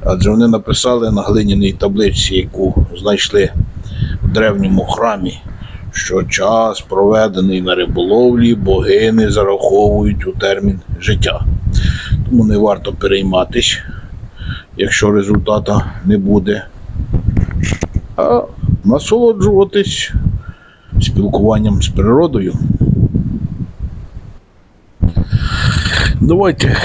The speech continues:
в загальних рисах сформулюємо ті пункти, чи, правильніше сказати, опції, які виконує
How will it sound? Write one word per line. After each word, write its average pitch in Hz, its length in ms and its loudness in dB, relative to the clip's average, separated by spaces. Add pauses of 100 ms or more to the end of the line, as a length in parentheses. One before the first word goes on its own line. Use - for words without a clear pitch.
(180)
в 110 40 0
загальних 120 600 0
рисах - 680 -2
сформулюємо 220 800 2
ті 113 320 0
пункти, 113 460 2
чи, 101 300 0 (240)
правильніше 110 540 2
сказати, 104 680 -2 (520)
опції, 107 640 -2 (840)
які 185 380 2
виконує 104 880 2